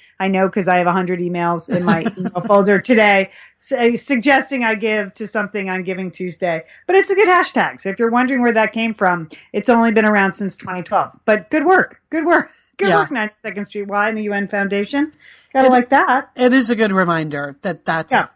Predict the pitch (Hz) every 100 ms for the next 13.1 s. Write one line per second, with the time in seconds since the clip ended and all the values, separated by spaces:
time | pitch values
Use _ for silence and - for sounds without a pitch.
0 | - 214 196 - 185 170 175 151 - 156
1 | 151 - 240 160 139 127 131 _ _ _
2 | _ _ 226 214 196 233 233 311 320 -
3 | 262 240 233 285 - 294 226 - 220 208
4 | 208 190 185 - _ _ _ _ _ _
5 | _ _ - 202 269 277 - 269 254 -
6 | 233 214 214 208 190 214 196 185 180 185
7 | 180 - - 175 170 - 196 185 175 185
8 | 165 185 170 170 160 156 190 151 - -
9 | _ _ _ - 202 190 202 196 240 240
10 | 240 247 - 247 220 214 185 214 202 196
11 | 190 - 196 202 - 185 175 175 202 202
12 | 196 185 - - 185 170 - 208 180 -